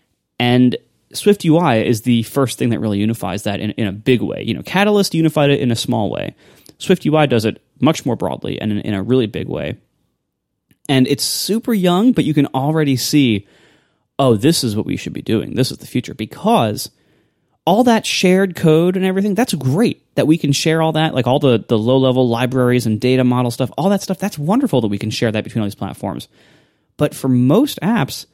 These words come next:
that's not the majority of the code, most apps that I've ever seen, and certainly every app I've ever built, the vast majority of the code is the U I code. 'Cause U I is just,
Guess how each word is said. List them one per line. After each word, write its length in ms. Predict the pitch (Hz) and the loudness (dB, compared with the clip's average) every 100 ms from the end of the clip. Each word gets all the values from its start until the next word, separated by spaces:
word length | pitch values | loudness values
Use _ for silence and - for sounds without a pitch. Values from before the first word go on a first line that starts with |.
| _ _ | _ _
that's 320 | 117 139 - 123 | -4 -2 -2 0
not 340 | 117 165 247 | 2 2 0
the 80 | 131 | -2
majority 520 | 110 131 147 160 110 | -2 0 0 0 -2
of 120 | 104 | -6
the 80 | 117 | -10
code, 480 | - 190 - - - _ _ _ _ _ _ - | -4 0 0 -2 -12 _ _ _ _ _ _ -4
most 400 | 120 190 294 - | 2 4 2 -2
apps 300 | 160 175 - | -2 -2 -2
that 100 | - | -4
I've 280 | 110 160 147 | 0 2 2
ever 200 | 113 110 | 0 -2
seen, 420 | - 98 95 110 | -2 -4 -2 -2
and 160 | 117 | -2
certainly 420 | 113 175 151 139 - | 0 0 2 2 2
every 260 | 123 131 | 2 2
app 160 | 120 120 | 2 0
I've 100 | 110 | -2
ever 180 | 104 98 | -2 -6
built, 440 | - 117 107 - _ _ _ _ - | -2 -2 -2 -12 _ _ _ _ -4
the 160 | 131 | -2
vast 460 | 113 113 139 160 170 | -2 -4 -2 -2 -2
majority 360 | 139 135 120 | 0 2 2
of 120 | 117 117 | -2 -6
the 60 | |
code 520 | - 170 151 113 107 - - | -4 0 2 2 0 -10 -2
is 160 | 123 | -2
the 80 | 120 | 0
U 220 | 113 123 110 | 0 2 2
I 180 | 107 | 0
code. 360 | 101 - - - _ _ _ _ _ | -6 -8 -12 -14 _ _ _ _ _
'Cause 180 | - 190 | -2 2
U 160 | 233 247 | 2 2
I 160 | 254 | 2
is 140 | 262 254 | 2 2
just, 180 | 277 | -2